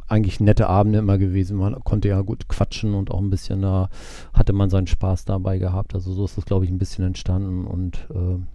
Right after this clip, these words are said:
deswegen fand ich es eigentlich ganz gut, dass man also auch ein bisschen mehr mit den Haikuttern jetzt mal so ein bisschen zusammenkommt und auch redet. Ich schätze mal, der Olaf und, äh, die, die Skipper von der Hannemarie kennen sich schon f-, auf jeden Fall länger und, äh, haben mit Sicherheit auch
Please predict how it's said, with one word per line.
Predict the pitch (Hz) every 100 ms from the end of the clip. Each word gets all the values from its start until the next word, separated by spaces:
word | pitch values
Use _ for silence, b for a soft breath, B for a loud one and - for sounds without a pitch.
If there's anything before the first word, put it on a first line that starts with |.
| - -
deswegen | - - 95
fand | - 104
ich | 87
es | 95
eigentlich | 90
ganz | 101 -
gut, | - 95
dass | 95 -
man | 95
also | 92 92 95
auch | 90
ein | 90
bisschen | 98 - 101
mehr | 95 92
mit | 95
den | 87 80
Haikuttern | 92 - 104 92
jetzt | 92 -
mal | 98
so | 90
ein | 95
bisschen | 90 - 95
zusammenkommt | - 95 92 95 98 - 101 92 B B B B B
und | 107 95
auch | 95 -
redet. | 95 98
Ich | 98 -
schätze | 123 -
mal, | 110 104
der | -
Olaf | 110 123 120 113 - - -
und, | 110 104 101 95 -
äh, | 98 101 98
die, | 98
die | 92 95
Skipper | - - - 104
von | 107
der | 95
Hannemarie | 98 104 95 92
kennen | 90 104
sich | 92
schon | - 98 95 -
f-, | - -
auf | - -
jeden | 95 98
Fall | - 95
länger | 92 98 98 95 101
und, | 92 90 92 -
äh, |
haben | 90 87 90 90 95 90
mit | -
Sicherheit | 92 - 90 -
auch | 92